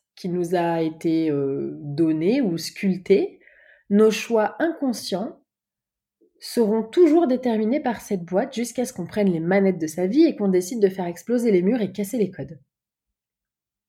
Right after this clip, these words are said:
Peut-être que certains d'entre vous se disent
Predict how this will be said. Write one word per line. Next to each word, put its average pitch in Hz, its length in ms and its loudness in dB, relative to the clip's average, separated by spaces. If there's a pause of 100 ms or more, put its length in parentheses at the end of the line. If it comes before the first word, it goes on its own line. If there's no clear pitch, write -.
(1800)
Peut-être 240 420 0
que 277 340 2
certains 240 440 -2
d'entre 208 320 0
vous 226 160 0
se 311 160 -4
disent 294 600 4